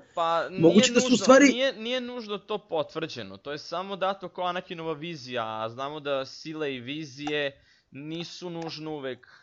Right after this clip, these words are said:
Speaker 1: sto posto tačne.
Speaker 2: Slažem se, mada je i u starom loru,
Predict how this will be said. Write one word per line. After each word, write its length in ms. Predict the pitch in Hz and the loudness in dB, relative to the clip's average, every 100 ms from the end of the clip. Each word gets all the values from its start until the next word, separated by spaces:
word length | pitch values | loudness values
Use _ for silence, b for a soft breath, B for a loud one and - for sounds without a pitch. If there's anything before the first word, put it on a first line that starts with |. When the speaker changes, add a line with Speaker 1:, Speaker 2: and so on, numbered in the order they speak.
| _ | _
Speaker 1:
sto 220 | - 143 | -14 -14
posto 300 | 123 117 - | -8 -10 -10
tačne. 340 | 98 - - _ _ _ _ _ _ _ _ | -18 -18 -20 _ _ _ _ _ _ _ _
Speaker 2:
Slažem 460 | - 175 - 196 254 | -4 -2 0 2 4
se, 120 | 254 | 8
mada 200 | 240 233 | 10 10
je 100 | 226 | 8
i 60 | |
u 40 | 226 | 4
starom 500 | - 247 254 220 185 | 4 8 10 10 10
loru, 360 | 180 165 165 | 10 12 12